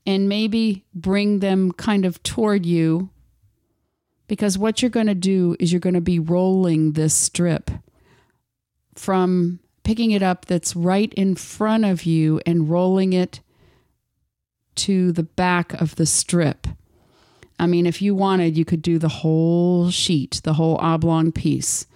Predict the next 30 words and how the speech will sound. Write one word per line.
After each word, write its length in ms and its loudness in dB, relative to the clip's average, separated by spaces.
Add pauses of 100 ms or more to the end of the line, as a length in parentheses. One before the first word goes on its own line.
(360)
And, 420 0
you 120 0
know, 360 0
maybe 320 2
for 160 -2
the 100 0
first 320 -2
time, 540 0
if 160 -6
you 100 0
wanna 240 0
really 560 2
be 140 0
familiar 480 0
with 280 -4
the 220 -2
idea 320 0
of 180 -6
rolling 540 2
this, 320 0
you 80 0
could. 460 0 (880)
But 380 0 (840)
I 220 2
like 420 0 (440)
to 100 0
make 340 0 (140)
little 400 2
ones, 640 2
so 520 0